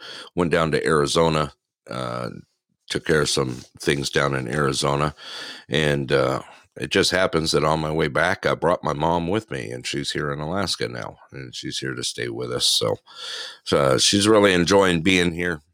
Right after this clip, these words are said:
She's really, uh, really, she's never been here to Alaska.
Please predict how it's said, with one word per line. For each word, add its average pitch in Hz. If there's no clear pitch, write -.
She's 76
really, 73
uh, 65
really, 82
she's 73
never 76
been 82
here 85
to 85
Alaska. 85